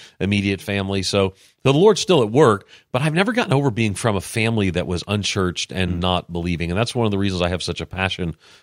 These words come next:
Speaker 1: for evangelism and church planting. And
Speaker 2: Mm.
Speaker 1: it, 'cause, 'cause I, I, again, I'm first generation believer in a sense.
Speaker 2: You were one of those guys.
Speaker 1: Yeah, yeah.
Speaker 2: You were one of those guys that
Speaker 1: Yeah.
Speaker 2: went, needed to be reached.
Speaker 1: Yep.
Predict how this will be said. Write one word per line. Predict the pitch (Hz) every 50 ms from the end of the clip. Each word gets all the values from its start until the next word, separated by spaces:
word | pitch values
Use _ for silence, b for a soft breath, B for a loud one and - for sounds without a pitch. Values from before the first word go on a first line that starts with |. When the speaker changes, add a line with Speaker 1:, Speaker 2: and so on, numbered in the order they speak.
| b b
Speaker 1:
for | - - 95 90 85
evangelism | 76 92 92 95 90 82 90 90 90 82 90 90 87
and | 82
church | 76 - 95 90 - -
planting. | - 98 92 90 - 92 87 85 85 135
And | 131 - 82 -
Speaker 2:
Mm. | -
Speaker 1:
it, | 92 85 -
'cause, | 101 95
'cause | - - 101 87
I, | 95 104
I, | - - 107 107 -
again, | - 107 120 143 143
I'm | 107 95 98 101 98 b b b b b b _
first | - 139 135 -
generation | 139 123 123 123 123 - 123 107
believer | 101 107 123 131 113 107
in | 95
a | 87
sense. | - -
Speaker 2:
You | 131
were | 131 113
one | 104 107 107
of | 101
those | 107 104 87
guys. | 101 101 143 -
Speaker 1:
Yeah, | 110 117 120 107
yeah. | 98 110 110 113 110 101 87 - _ _
Speaker 2:
You | - 95 107
were | 107 101
one | 98 110 110
of |
those | 101 101 95
guys | - 101 98 104 101 92
that | 98 101
Speaker 1:
Yeah. | 104 98
Speaker 2:
went, | 95 92 110
needed | 117 117 117 113
to | 101 92
be | 101 98
reached. | 92 92 - 131 - - - - - -
Speaker 1:
Yep. | 110 117